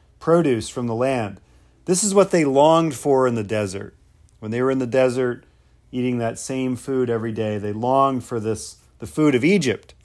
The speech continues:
but now they have the food of promise. So there's this great,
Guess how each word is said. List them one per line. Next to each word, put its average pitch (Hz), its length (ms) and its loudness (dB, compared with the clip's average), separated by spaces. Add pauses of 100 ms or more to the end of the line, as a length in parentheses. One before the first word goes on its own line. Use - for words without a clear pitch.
(360)
but 104 100 -8
now 139 220 4
they 135 140 2
have 131 180 0
the 120 80 -4
food 135 320 0
of 104 140 -6
promise. 104 580 -8 (540)
So 143 380 2
there's 143 260 0
this 156 180 -4
great, 196 420 -2